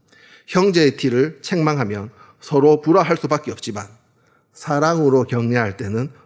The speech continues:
서로가 화목할 수 있고 같이 복음을 전할 수가 있습니다. 그러므로 무관심과 다툼으로 가득 찬 이 세상에서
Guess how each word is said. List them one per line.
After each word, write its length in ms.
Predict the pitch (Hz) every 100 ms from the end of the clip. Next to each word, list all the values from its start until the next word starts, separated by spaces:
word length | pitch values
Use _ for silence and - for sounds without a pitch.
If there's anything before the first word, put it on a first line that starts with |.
| _
서로가 540 | - 123 127 135 147
화목할 460 | 143 170 170 - -
수 140 | -
있고 320 | 95 - 90 - _ _ _ _
같이 680 | - 120 - - 135 147 _ _
복음을 640 | - 127 117 120 120 160 -
전할 300 | 104 104 101
수가 460 | - 92 113 170 _ -
있습니다. 540 | - 107 92 85 - _ _ _ _ _ _ _ _ _ _ _ _ _ _ _ - - -
그러므로 460 | 151 147 135 95 - _ _ _
무관심과 1080 | 120 117 143 147 175 165 131 139 180 - _
다툼으로 540 | - 127 - 170 151 147
가득 320 | 117 107 127
찬 180 | - 143
이 120 | 170
세상에서 640 | 180 117 123 110 104 98